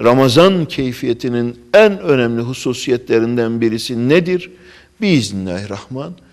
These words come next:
bir Müslümanın uzanmış olduğu sofraya,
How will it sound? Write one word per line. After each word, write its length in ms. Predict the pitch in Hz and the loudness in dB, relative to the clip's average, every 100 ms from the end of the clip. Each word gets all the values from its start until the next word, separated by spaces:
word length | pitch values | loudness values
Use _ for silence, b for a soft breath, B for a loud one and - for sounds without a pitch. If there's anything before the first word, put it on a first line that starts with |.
| b b - | b b 0
bir 140 | 180 | 2
Müslümanın 480 | 117 101 - 104 101 | 2 -4 -6 -6 -4
uzanmış 500 | 113 113 113 156 - | -2 -2 -2 -6 -8
olduğu 300 | 107 92 90 | -8 -6 -10
sofraya, 680 | - 98 - 110 98 139 | -8 -10 -10 -8 -6 -6